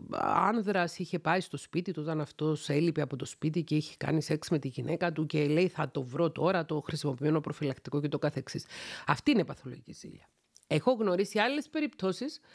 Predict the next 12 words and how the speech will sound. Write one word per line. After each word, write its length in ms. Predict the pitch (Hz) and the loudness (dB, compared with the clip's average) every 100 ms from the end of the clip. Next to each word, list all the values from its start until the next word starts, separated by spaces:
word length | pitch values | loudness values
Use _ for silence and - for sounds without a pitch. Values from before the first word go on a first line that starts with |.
| - - - - | -20 -18 -20 -8
στις 260 | - 196 | 0 4
οποίες, 540 | 180 160 220 202 170 - _ _ _ _ | 4 4 4 4 2 -8 _ _ _ _
το 80 | - | 0
έχω 140 | 220 | 0
ξαναπεί 420 | 262 - 226 160 220 | 0 2 2 2 2
νομίζω 320 | 214 160 143 | 2 2 0
σε 140 | - | -4
βίντεο, 380 | 135 135 131 131 | -2 -2 -2 -4
στο 260 | - - 233 | -8 2 4
γραφείο, 760 | 247 196 - 190 175 147 123 _ _ _ - - - | 6 2 0 0 2 2 -2 _ _ _ -20 -20 -18
εμ, 600 | - 165 156 151 147 | -2 2 4 2 2
εμ, 40 | 139 | 0